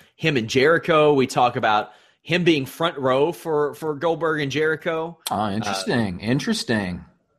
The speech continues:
Speaker 2: I might, I
Speaker 1: what
Speaker 2: might wanna
Speaker 1: else
Speaker 2: see a
Speaker 1: would
Speaker 2: preview, uh, preview clip of that one, if you can, like, shoot me a link to that one.
Speaker 1: Yeah, definitely. Uh, the reaction to Daniel Puder and Angle backstage.
Speaker 2: Okay.
Speaker 1: The Dicks, you remember them?
Speaker 2: Yeah, vaguely,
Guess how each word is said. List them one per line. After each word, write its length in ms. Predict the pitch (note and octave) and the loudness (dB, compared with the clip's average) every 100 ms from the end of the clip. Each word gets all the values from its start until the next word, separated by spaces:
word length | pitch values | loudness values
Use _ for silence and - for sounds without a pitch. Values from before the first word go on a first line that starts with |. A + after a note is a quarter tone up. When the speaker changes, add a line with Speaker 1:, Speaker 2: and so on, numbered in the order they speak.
| _ _ _ _ - | _ _ _ _ -4
Speaker 2:
I 80 | A#2+ | 0
might, 200 | D3 E3+ | 2 4
I 100 | D3 | 4
Speaker 1:
what 140 | D#3+ F#3+ | 6 6
Speaker 2:
might 0 | G3 | 6
wanna 120 | F#3 | 4
Speaker 1:
else 60 | F3 | 2
Speaker 2:
see 120 | E3+ | 0
a 40 | C#3 | 0
Speaker 1:
would 80 | |
Speaker 2:
preview, 440 | D3 D#3 D#3 C3+ A#2+ | 0 0 0 0 0
uh, 160 | G#2+ G2+ | 0 -2
preview 400 | - C#3+ D3 B2+ | -2 -4 -2 -6
clip 220 | - C#3 | -6 -6
of 80 | A2+ | -2
that 180 | F#2+ F2 | -2 -4
one, 100 | F#2 | -8
if 100 | F#2+ | -8
you 100 | G#2+ | -8
can, 120 | F#2+ | -8
like, 120 | F#2+ | -8
shoot 180 | - A2+ | -8 -8
me 80 | G2+ | -8
a 60 | |
link 180 | F2+ A2 | -8 -8
to 60 | F#2 | -8
that 180 | E2 C2+ | -10 -12
one. 140 | F#2 _ _ | -16 _ _
Speaker 1:
Yeah, 160 | E3 D#3 | 0 2
definitely. 480 | C3 D3+ D3 G#2+ G#2 | 4 2 0 -2 0
Uh, 180 | A2+ A2+ | 2 2
the 140 | A#2 | 4
reaction 460 | C3+ C3 D3 - B2 | 4 4 2 -2 -2
to 60 | |
Daniel 340 | A2 A#2 B2+ A2+ | 0 0 0 -4
Puder 320 | - B2 A#2 | -4 -2 -2
and 80 | G2 | -2
Angle 360 | G#2 C3 C#3 B2+ | -2 0 0 2
backstage. 800 | G#2 G2+ - C3 C3 C3+ C3 - - _ _ | 0 0 -2 2 4 2 0 -8 -20 _ _
Speaker 2:
Okay. 400 | - C3 - D#3 A#3+ - _ _ _ _ _ | -10 -8 -8 -8 -10 -14 _ _ _ _ _
Speaker 1:
The 240 | - C3+ D#3 | -8 -2 -2
Dicks, 640 | C3 D3+ - - - - - | 2 4 4 2 -4 -4 -2
you 100 | D#3+ | 0
remember 280 | D#3 D3+ | 2 2
them? 360 | C#3 C3 E3+ C#4 _ _ - - _ _ | 2 2 0 -4 _ _ -18 -18 _ _
Speaker 2:
Yeah, 400 | A3 C#4+ A#3 G3+ | -2 2 4 4
vaguely, 500 | C#3+ F3 G3+ B2 B2 | 2 2 0 0 -2